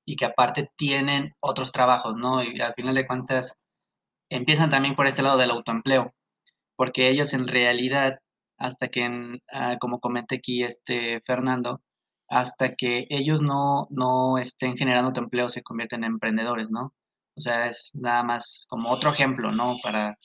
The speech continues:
contextualizar todo y abarcar como todas las, los, los ámbitos, ¿no? Que,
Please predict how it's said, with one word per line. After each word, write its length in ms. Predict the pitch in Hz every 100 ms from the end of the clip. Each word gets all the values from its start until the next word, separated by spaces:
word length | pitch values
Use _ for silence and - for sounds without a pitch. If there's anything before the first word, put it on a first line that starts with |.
| - - -
contextualizar 760 | 123 120 - - 117 110 120
todo 320 | - 120 127 131
y 380 | 117 113 113
abarcar 540 | 113 117 120 117 123 120
como 240 | 131 123
todas 280 | - 120 120
las, 320 | 117 110 - -
los, 640 | 120 110 110 - - - _ _ _
los 600 | 127 117 - - - - 131
ámbitos, 520 | 123 - 123 - 110
¿no? 240 | 107 123 -
Que, 160 | 123